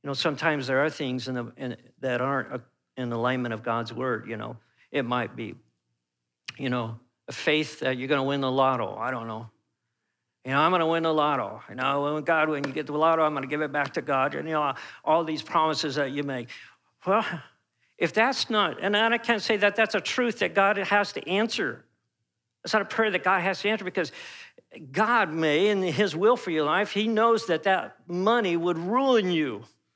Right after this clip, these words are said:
Your prayer life would tank because you would be all filled up with money and stuff, and you would need God. Paul one time had an, uh,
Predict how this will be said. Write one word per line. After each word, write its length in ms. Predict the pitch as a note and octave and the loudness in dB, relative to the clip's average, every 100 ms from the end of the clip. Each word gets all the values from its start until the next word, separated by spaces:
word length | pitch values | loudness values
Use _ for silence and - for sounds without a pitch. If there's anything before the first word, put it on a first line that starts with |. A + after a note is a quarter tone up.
| _ _ _ _ | _ _ _ _
Your 140 | G#3 A#3 | 2 4
prayer 360 | - C#4 C4+ | 4 6 8
life 300 | A#3 G3+ - | 8 6 4
would 160 | F#3 - | -2 -2
tank 520 | - A#3 A#3+ E3+ B2+ | 0 4 4 2 0
because 340 | F#3 G#3 E3+ | 2 4 4
you 140 | G3+ A#3+ | 0 2
would 160 | G#3 | 2
be 140 | F#3+ F#3+ | 2 0
all 800 | G#3 B3+ A3+ F3 D3+ C3 C3+ - _ - _ _ - | 4 4 6 4 2 -2 -6 -20 _ -20 _ _ -4
filled 320 | A3 A#3+ A3+ | 2 2 4
up 180 | A#3+ A3+ | 2 2
with 140 | E3 | 0
money 680 | D3 F#3 A3+ B3+ B3 G#3+ F#3+ | 0 -2 2 4 4 2 2
and 160 | F3 D3+ | 0 -2
stuff, 600 | - - B3+ A#3+ - F3 | -4 0 2 2 -2 -6
and 200 | F3 F#3+ | -6 0
you 160 | B3 | 2
would 200 | B3+ A3+ | 4 2
need 480 | A#3 A#3+ D4 D4 G#3 | 2 0 2 0 0
God. 420 | E3+ C#3+ A#2+ G#2+ G#2+ _ _ _ _ _ _ _ _ _ _ _ _ _ _ _ _ _ _ _ _ _ _ _ _ _ _ _ _ _ | 2 2 0 -6 -16 _ _ _ _ _ _ _ _ _ _ _ _ _ _ _ _ _ _ _ _ _ _ _ _ _ _ _ _ _
Paul 540 | - E3+ D#3 C#3+ B2 - - _ _ _ _ _ _ | 0 2 2 0 -4 -10 -20 _ _ _ _ _ _
one 180 | - C#3+ | -8 -8
time 240 | C#3 D3 C#3 | -4 -4 -2
had 220 | D3 C3 | -4 -2
an, 280 | A#2+ A#2 - _ _ _ _ - | -4 -6 -10 _ _ _ _ -10
uh, 280 | B2+ A2+ | -6 -6